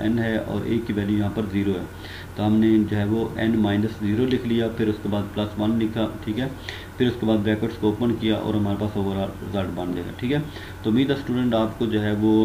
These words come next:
जो time complexity analysis की कुछ चीज़ें बाकी रह गई थी वो भी इसमें हमने discuss कर ली हैं। submission symbols जो है वो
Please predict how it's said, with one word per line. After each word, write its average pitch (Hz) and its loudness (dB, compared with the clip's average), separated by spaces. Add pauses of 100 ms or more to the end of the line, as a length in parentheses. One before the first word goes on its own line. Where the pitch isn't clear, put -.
(320)
जो 104 -2
time 104 0
complexity 107 -4
analysis 104 -2
की 110 2
कुछ 107 -4
चीज़ें 104 0 (260)
बाकी 95 -4
रह 110 2
गई 107 2
थी 110 2
वो 107 2
भी 110 0
इसमें 107 0
हमने 104 2
discuss 104 -4
कर 104 -2
ली 98 -2
हैं। 101 0
submission 107 0
symbols 107 -2
जो 104 0
है 101 0
वो 107 4